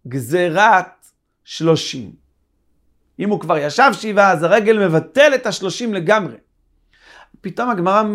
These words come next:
עוצרת, רגע, שבעה? וענן שמונתנן, אנחנו במשנה שלנו אמרנו, שרק אם הוא קבר את מתו שמונה ימים קודם לרגל, היינו שהוא מילא את כל השבעה ועוד יום אחד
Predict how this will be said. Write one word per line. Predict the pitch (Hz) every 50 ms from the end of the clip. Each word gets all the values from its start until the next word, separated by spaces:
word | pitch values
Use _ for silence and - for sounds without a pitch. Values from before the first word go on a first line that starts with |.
| 202 196 - -
עוצרת, | - - 185 180 185 - 220 202 190 190 190
רגע, | 208 214 190 151
שבעה? | - - 170 143 131 135 - 143 165 - - - _ _ _ _ _ _ _ _ _ _ _ _ _ _ _ _ -
וענן | 226 254 262 254 247 240 233 220 220 233 269 294 302 285 247
שמונתנן, | - - - 233 233 226 233 285 349 349 - - 277 233 202 202 220 294 _ _ _ _ _ _ -
אנחנו | 196 208 262 311 311 277 294 277
במשנה | 269 247 233 226 175 - 233 269 285
שלנו | 277 247 254 269 269 277 269 262 247 240
אמרנו, | 233 254 285 320 294 254 240 233 240 - _ _ _ _ _ _ _ _ _ _ _ _
שרק | - - - 180 240 240 - 233
אם | 254 247 233 208 - - _ _ _
הוא | - 226 -
קבר | 233 233 220 226 262 254 254
את | 247 247 233
מתו | 226 233 226 226 269 269 247
שמונה | - - 226 226 226 226 226
ימים | 262 339 392 370 294 240 -
קודם | - 208 196 190 185
לרגל, | 180 175 160 160 156 143 139 127 127 - _ _ - _
היינו | - 196 214 247 254 247 240 220 190
שהוא | 170 - - 247 240 240 247
מילא | 226 233 240 - - 269 254
את | 226 214 -
כל | 254 262 240
השבעה | 220 - - 220 202 170 185 190 202 220 202
ועוד | 196 202 240 262 202 185
יום | 247 277 269 254
אחד | - - 302 330 302 285 269